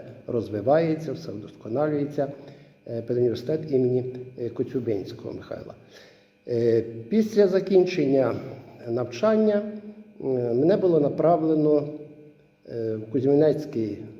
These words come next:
професійний аграрний ліцей. Тоді ще називалося Кузьминецьке середнє професійно-технічне училище номер тридцять чотири. Можливо, хтось з вас в такому навчався, але був процес реорганізації,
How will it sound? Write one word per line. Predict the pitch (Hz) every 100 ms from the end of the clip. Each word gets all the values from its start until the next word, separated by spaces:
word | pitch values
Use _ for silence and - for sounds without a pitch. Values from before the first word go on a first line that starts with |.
| -
професійний | 113 - - 165 151 151
аграрний | 110 107 131 127 110
ліцей. | 110 113 107
Тоді | 160 190 180
ще | -
називалося | 135 117 135 180 180 180 165 - - -
Кузьминецьке | 135 131 139 180 - 151
середнє | - 127 156 160 151
професійно-технічне | - 131 131 - 147 123 107 113 131 110 - 113
училище | 104 - 202 202 202 131
номер | 139 180 170 -
тридцять | 135 127 123 -
чотири. | 110 104 - 104 - - -
Можливо, | 156 151 190 165
хтось | 165 147 110
з |
вас | 113 110
в |
такому | - 110 110
навчався, | 117 123 - 262 - 233 - - - -
але | 220 247 165 107
був | 127 -
процес | 120 - 120 -
реорганізації, | 135 147 180 202 247 240 226 220